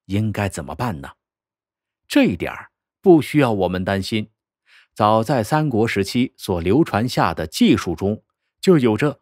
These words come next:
关于如何打开被封闭墓室大门的工具，那就是拐子钥匙。这种钥匙与其说是钥匙，倒不如说它就是一把钩子，是一个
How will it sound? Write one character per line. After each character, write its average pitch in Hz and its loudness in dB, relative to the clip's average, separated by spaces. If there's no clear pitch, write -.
关 143 2
于 127 4
如 123 4
何 135 -2
打 78 -2
开 120 -2
被 120 0
封 214 4
闭 190 2
墓 175 4
室 123 0
大 101 -4
门 78 -8
的 87 -6
工 113 -4
具， - -6
那 247 6
就 113 -2
是 - -6
拐 85 0
子 120 -2
钥 175 0
匙。 - -10
这 220 4
种 151 2
钥 147 0
匙 92 -2
与 101 -4
其 110 -2
说 107 -2
是 95 -4
钥 95 0
匙， - -10
倒 90 -4
不 107 -6
如 92 0
说 104 -4
它 95 -6
就 120 0
是 110 -6
一 90 -4
把 - -10
钩 127 -2
子， - -14
是 - 0
一 165 2
个 147 0